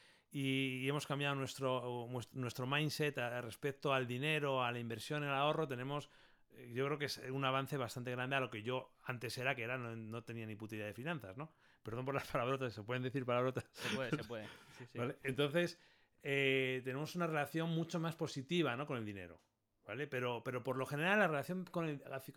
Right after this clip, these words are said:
Speaker 1: con el dinero es una relación de miedo. Es una relación antropológica de,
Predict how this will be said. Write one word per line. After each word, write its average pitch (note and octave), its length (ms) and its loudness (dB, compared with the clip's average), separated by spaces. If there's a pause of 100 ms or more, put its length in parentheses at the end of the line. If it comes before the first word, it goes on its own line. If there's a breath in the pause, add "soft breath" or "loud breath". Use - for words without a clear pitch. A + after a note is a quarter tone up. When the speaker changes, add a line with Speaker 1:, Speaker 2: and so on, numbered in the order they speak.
Speaker 1:
con C#3 140 -2
el C#3 100 2
dinero D3 380 0
es B2+ 100 -8
una D3+ 100 0
relación A#2 320 -2
de G2+ 60 -4
miedo. F#2 400 -8 (640 soft breath)
Es - 140 -8
una D3 100 0
relación C3 500 -2
antropológica B2 800 0
de, A2+ 220 -2